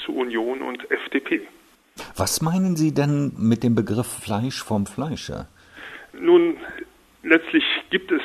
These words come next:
Speaker 1: ja, äh, gewissermaßen sozusagen dieses Lagerdenken in der Vorstellung, ähm, es gibt ein rechtes, ein linkes Lager und das rechte Lager würde sich demnach derzeit aus Union und A F D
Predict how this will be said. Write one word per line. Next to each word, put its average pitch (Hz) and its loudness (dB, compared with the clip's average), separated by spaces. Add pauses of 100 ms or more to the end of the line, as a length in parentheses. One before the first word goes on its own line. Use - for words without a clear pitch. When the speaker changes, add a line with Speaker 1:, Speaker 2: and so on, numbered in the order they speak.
Speaker 1:
ja, 139 8
äh, 127 -2
gewissermaßen 135 2
sozusagen 120 2
dieses 110 -4
Lagerdenken 143 4 (460)
in 143 -8
der 127 0 (120)
Vorstellung, 131 4 (160)
ähm, 120 0 (180)
es - -14
gibt 135 -6
ein 110 -2
rechtes, 117 -2
ein 120 -4
linkes 131 -4
Lager 131 2
und 113 -10
das 113 -8
rechte - -4
Lager 117 2
würde 120 -4
sich 113 -10 (160)
demnach 117 -4
derzeit 117 -6 (540)
aus 123 2 (180)
Union 127 0
und 120 -6
A 113 2
F - -8
D 127 -6